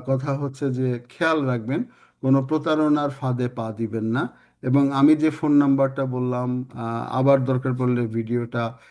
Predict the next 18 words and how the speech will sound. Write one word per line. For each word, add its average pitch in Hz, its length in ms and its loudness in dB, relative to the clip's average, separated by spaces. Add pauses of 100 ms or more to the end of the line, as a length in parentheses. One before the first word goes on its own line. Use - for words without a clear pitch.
(240)
টেনে 156 280 4
শুনে 123 320 2
নেবেন, 110 360 -4 (340)
সেই 175 320 4
ফোন 156 340 0
নাম্বারে 117 480 2
ফোন 117 320 -4
দিবেন। 117 320 -2 (360)
এবং 127 400 4
যে 143 340 2
কোনো 160 420 2
ধরনের 131 680 -2 (540)
ফ্রডের 143 580 -2
জন্য, 131 580 -2 (100)
আহ, 110 540 -12
ডকুমেন্ট 151 580 2
রাখতে 90 260 -14
হবে, 95 300 -14